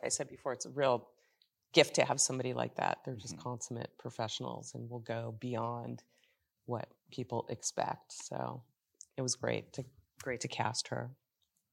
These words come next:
Speaker 1: Um, you consulted with several specialists that were with Diana on these, on these trips, on her journey. Can you talk about, um, your relationship with, with them and, and the working dynamic you had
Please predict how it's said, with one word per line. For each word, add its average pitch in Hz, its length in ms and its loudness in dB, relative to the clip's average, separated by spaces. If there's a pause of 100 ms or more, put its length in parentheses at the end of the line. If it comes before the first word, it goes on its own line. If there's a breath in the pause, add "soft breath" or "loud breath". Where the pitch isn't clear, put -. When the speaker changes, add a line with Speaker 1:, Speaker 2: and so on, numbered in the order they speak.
(1080 soft breath)
Speaker 1:
Um, 156 160 12
you 156 100 10
consulted 175 640 12
with 170 120 12
several 143 560 12
specialists - 1400 12 (460 loud breath)
that 135 180 12
were 127 360 12
with 131 200 12
Diana 120 440 12
on 120 200 12
these, 123 440 10
on 131 120 12
these 123 180 12
trips, - 400 12
on 131 120 12
her 135 160 10
journey. 127 540 12
Can - 280 8
you 139 80 12
talk - 360 10
about, 131 460 12 (520 loud breath)
um, 135 180 12
your 135 80 12
relationship 131 760 12
with, 127 120 12 (220)
with 117 240 12
them 139 380 12
and, 135 280 12
and 127 340 12
the 135 80 12
working 123 400 12
dynamic 123 580 12
you - 80 10
had 107 420 10